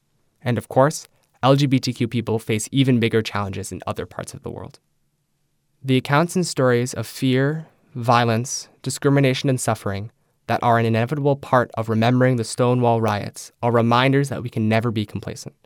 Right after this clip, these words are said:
None of the modern rights we L G B T Q people have won came without sacrifice and hard work by activists who fought to improve public understanding of these issues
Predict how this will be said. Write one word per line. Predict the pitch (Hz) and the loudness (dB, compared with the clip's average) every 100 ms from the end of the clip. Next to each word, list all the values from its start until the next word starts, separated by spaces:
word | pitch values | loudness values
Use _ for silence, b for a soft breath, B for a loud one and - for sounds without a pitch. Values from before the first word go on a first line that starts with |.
| _ _ _ _ _ _ _ _ _ | _ _ _ _ _ _ _ _ _
None | 127 127 | 2 4
of | 139 | 4
the | 151 | 4
modern | 143 123 135 151 | 6 6 4 4
rights | 127 135 135 | 4 2 -2
we | 123 127 - | 0 0 2
L | 117 | -2
G | 123 | 0
B | 139 139 | 2 2
T | 147 | 2
Q | 151 | -2
people | 147 131 120 | 0 -2 -2
have | 117 113 113 | -2 -2 -2
won | 117 123 101 117 - | 2 2 0 -4 -10
came | - 123 | -2 4
without | 123 120 113 - | 4 2 -2 -4
sacrifice | - 120 - 143 156 151 | -2 -2 -2 -2 0 0
and | - 110 | -2 -8
hard | - 123 123 | -2 -2 0
work | 117 80 - b b b | -4 -6 -12 b b b
by | 113 | -6
activists | - 113 - 127 131 - - | 0 -2 -2 -2 -2 -2 -6
who | 120 | -6
fought | - 123 - | 0 0 0
to | - | -6
improve | 104 - 104 98 | -8 -6 -8 -8
public | - 120 139 143 | -4 2 2 2
understanding | 123 123 - 110 107 - | -2 -2 -2 -4 -2 -4
of | 104 | -4
these | 110 - | -4 -6
issues | 110 - 117 139 | -8 -4 -4 -4